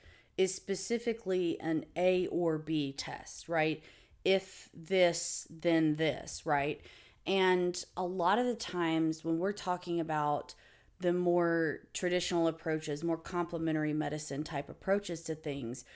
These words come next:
we're talking from an angle of what does somebody's personalized constitution need? And it becomes a lot harder to do a double-blind, placebo-controlled study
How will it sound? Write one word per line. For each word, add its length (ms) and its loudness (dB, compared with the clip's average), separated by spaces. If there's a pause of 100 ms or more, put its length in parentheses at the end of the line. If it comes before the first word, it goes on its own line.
(260)
we're 280 4
talking 480 -2
from 220 0
an 120 2
angle 540 -2
of 380 -2 (420)
what 400 0
does 200 -2
somebody's 760 0
personalized 1000 -2
constitution 960 -4
need? 400 -8 (360)
And 120 0
it 80 0
becomes 380 -4
a 80 0
lot 420 -2
harder 480 0
to 220 -6
do 340 0
a 140 -2
double-blind, 760 -2
placebo-controlled 1300 -2 (480)
study 800 0